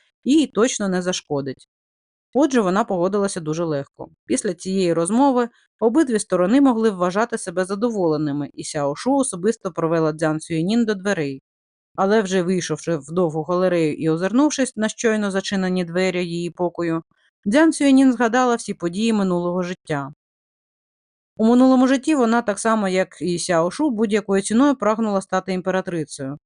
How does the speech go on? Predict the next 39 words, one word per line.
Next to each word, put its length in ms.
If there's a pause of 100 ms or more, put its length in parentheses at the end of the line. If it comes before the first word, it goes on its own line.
(180)
Та 80
й 80
гадки 320
не 120
мала, 300
що 200
коли 240
імперія 380
впаде, 480 (420)
навіть 360
імператриця 720
виявиться 640
не 160
більш 260
ніж 140
порохом. 640 (440)
Сяо 280
Шу 140
була 240
розумною 440
все 220
своє 240
життя, 380
крок 280
за 100
кроком 400
вибудовувала 680
шлях 300
до 120
трону 320
імператриці, 800 (400)
але 240
не 100
бачила 520
небезпеки, 580
що 180
ховалася 500
в 60
тіні. 540